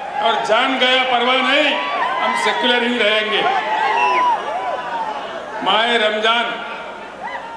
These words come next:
बहुत बड़ा मुकद्दस महीना होता है, मुबारक महीना होता है। हर रमजान में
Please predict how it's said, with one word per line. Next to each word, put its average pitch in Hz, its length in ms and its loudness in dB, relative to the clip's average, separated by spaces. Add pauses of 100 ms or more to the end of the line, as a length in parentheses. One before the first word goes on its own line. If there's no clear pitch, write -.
(200)
बहुत 240 260 2
बड़ा 240 240 4
मुकद्दस 226 540 0
महीना 202 240 2
होता 185 260 2
है, 160 120 2 (880)
मुबारक 233 460 2
महीना 247 300 2
होता 240 280 4
है। 233 160 2 (1040)
हर 254 220 2
रमजान 240 480 2
में 269 360 2